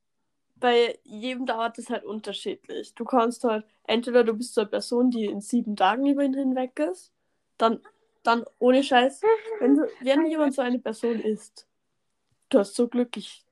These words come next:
Speaker 1: wirklich, du hast im Leben ausgesorgt.
Speaker 2: Das
Speaker 1: Oh ja.
Speaker 2: automatisch gewonnen.
Speaker 1: Aber es kann halt erst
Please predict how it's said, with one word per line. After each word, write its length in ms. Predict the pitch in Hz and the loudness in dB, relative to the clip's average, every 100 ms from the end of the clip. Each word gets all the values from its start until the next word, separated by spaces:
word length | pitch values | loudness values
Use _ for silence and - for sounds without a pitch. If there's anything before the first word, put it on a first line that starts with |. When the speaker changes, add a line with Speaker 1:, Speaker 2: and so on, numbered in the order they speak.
| _ _ | _ _
Speaker 1:
wirklich, 380 | 247 254 233 - | -4 -2 -8 -4
du 120 | 240 | -4
hast 280 | 226 - - | -4 -12 -12
im 100 | 214 | -8
Leben 260 | 214 240 247 | -4 -2 -2
ausgesorgt. 840 | 220 247 - 226 233 233 233 - _ - - _ _ _ _ _ _ _ _ _ _ _ _ _ _ _ _ _ _ _ _ _ _ _ _ _ _ _ _ _ _ - | 0 -2 -4 -8 -4 -6 -8 -20 _ -20 -20 _ _ _ _ _ _ _ _ _ _ _ _ _ _ _ _ _ _ _ _ _ _ _ _ _ _ _ _ _ _ -4
Speaker 2:
Das 80 | 240 | 6
Speaker 1:
Oh 120 | 302 | 8
ja. 240 | 247 269 | 8 8
Speaker 2:
automatisch 400 | 262 240 262 247 | 4 0 -6 -6
gewonnen. 680 | - 226 220 240 240 262 262 | -6 -4 -2 -2 2 0 2
Speaker 1:
Aber 180 | 262 240 | 2 2
es 80 | 277 | 0
kann 160 | 302 247 | -2 -4
halt 120 | 220 | -4
erst 260 | 202 208 | -8 -14